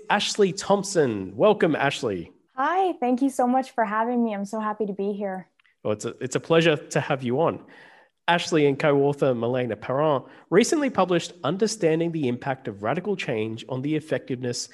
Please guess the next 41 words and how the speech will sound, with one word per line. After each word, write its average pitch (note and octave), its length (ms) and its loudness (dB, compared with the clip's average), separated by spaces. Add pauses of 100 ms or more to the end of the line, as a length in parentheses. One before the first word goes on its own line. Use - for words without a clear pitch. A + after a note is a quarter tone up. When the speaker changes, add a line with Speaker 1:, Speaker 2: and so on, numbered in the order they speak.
(240)
Speaker 1:
of C#3 100 -4
National C3 480 -4
Sport F#2+ 420 -10
Organizations, F#2+ 840 -12 (400)
a - 20 -14
multi-stakeholder G#2+ 920 -4
perspective. - 680 -12 (540)
Now, C#3+ 100 4
Ashley, F3 460 2
uh, C#3+ 100 6
when C#3 220 2
I F3+ 100 6
think F#3+ 180 0
of D3 120 2
radical D3 280 0
change C3+ 300 -2
in B2+ 80 -4
sport, C#3 340 0
what C#3 140 -2
comes D3 220 -2
to - 80 -2
mind C3 320 2
is, A#2+ 100 -4
like, A2 220 0
new B2+ 160 -2
coaches, C3+ 600 0
new C3 140 -2
C C3 320 -2
E B2 60 2
Os B2+ 300 0
getting B2 240 -2
a A#2+ 40 -4
job, A#2 380 0
and A2 100 -4
they G2+ 60 -4
wanna B2 180 -4
make A#2+ 180 -2
all D#3+ 160 2
this C#3+ 200 -2
change C#3 480 -2
and G#2 100 -10